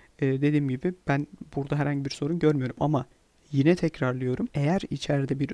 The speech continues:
zorlama varsa, kadınları zorla bir şekilde, e, bunu yapıyorsa o zaman, e, bu büyük bir suçtur. Bu adamın içeriye alınması gerekir. Ben sadece iddialar hakkında konuşuyorum.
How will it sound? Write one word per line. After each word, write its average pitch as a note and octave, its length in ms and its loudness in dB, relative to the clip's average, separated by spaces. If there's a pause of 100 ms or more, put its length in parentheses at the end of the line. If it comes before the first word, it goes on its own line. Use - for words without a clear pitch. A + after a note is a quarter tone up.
zorlama C#3 520 0
varsa, F#3+ 320 -4 (100)
kadınları E3 540 2
zorla D3 520 4
bir B2+ 100 2
şekilde, C3+ 640 -2 (180)
e, C3+ 200 0
bunu C#3 160 0
yapıyorsa C3 640 0 (200)
o - 40 0
zaman, D3 340 0 (320)
e, C#3 200 -2
bu G3 160 -2 (140)
büyük D#3+ 300 0
bir C#3 140 2
suçtur. - 500 -6
Bu F#3 140 0
adamın G3+ 300 0
içeriye E3 360 2
alınması C#3+ 400 -2
gerekir. D3+ 360 -4
Ben G#3 140 2
sadece D#3+ 420 -2
iddialar E3+ 440 2
hakkında D3 360 -4
konuşuyorum. - 540 -6